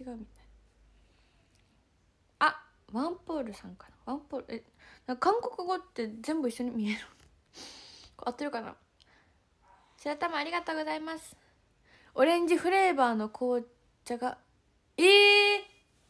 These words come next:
そういうことか。あ、くしゃみ出そう。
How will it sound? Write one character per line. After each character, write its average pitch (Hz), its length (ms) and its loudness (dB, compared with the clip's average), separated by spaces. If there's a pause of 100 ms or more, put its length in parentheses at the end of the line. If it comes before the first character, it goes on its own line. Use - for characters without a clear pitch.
(340)
そ 311 280 -4
う 320 80 2
い 311 80 2
う 302 60 -2
こ 285 120 -6
と 240 140 -10
か。 - 240 -16 (1300)
あ、 - 260 -6
く - 60 -20
し - 80 -12
ゃ 311 80 -6
み 254 120 -12
出 214 160 -14
そ 214 100 -20
う。 - 60 -20